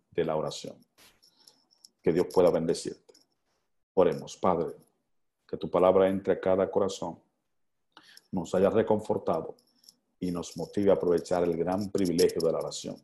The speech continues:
Sigue bendiciendo este programa, esta iniciativa, y que tu nombre se glorifique, oh Señor. En ti confiamos siempre, Dios, en el nombre de Jesús.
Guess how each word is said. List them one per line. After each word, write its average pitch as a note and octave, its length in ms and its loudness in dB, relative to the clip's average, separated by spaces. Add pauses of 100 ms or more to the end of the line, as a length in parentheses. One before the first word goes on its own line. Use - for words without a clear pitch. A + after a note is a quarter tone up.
(720)
Sigue - 300 -2
bendiciendo F2+ 420 2
este F2 140 0
programa, G#2 400 0
esta F2+ 160 0
iniciativa, F2 580 -4 (680)
y - 100 -2
que E2 120 0
tu E2+ 120 -2
nombre E2+ 200 2
se E2+ 140 -2
glorifique, E2 580 -4
oh D2+ 100 -8
Señor. - 380 -12 (760)
En F2 200 -4
ti F#2+ 120 -2
confiamos E2+ 520 -2
siempre, E2+ 340 -4
Dios, D#2 320 -8
en E2+ 80 -8
el D#2 100 -10
nombre E2+ 280 -4
de E2+ 100 -2
Jesús. - 600 -12